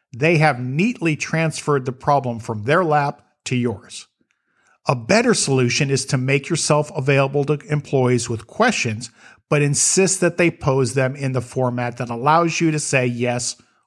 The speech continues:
or no. Now, when Mister Jones says he won't pay, your employee is forced to consider some options. She would likely conclude that one option is to write the customer off. Another option would be to send them to collections. And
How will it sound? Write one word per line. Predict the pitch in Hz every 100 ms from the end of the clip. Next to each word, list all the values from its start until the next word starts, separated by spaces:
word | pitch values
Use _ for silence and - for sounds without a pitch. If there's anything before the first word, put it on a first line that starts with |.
| _
or | 120 117
no. | 110 101 - _ _ _ _ _ _
Now, | 123 139 247 139 127 - _
when | 147 143
Mister | 143 147 147
Jones | 120 135 127 123
says | 131 113
he |
won't | 120 117 110
pay, | 123 113 120 123 -
your | 135 139
employee | 123 - 156 156
is | 151 -
forced | - 127 131 -
to |
consider | 143 131 127 131
some | 131 139
options. | 143 180 - - - - _ _ _ _ _ _ _
She | - 147
would | 135 120
likely | 120 175 196 170
conclude | - 147 - 143 143
that | 131 127
one | 127 156
option | 156 151 - 151
is | 139 -
to | 131
write | 123 131
the | 151
customer | - 127 - 113
off. | 98 98 147
Another | 131 113 147 165
option | 160 156 - 147
would | 139 131
be | 135 131
to | 127
send | 117 151 139
them | 139 131
to | 131
collections. | - 113 117 - 139 135
And | 120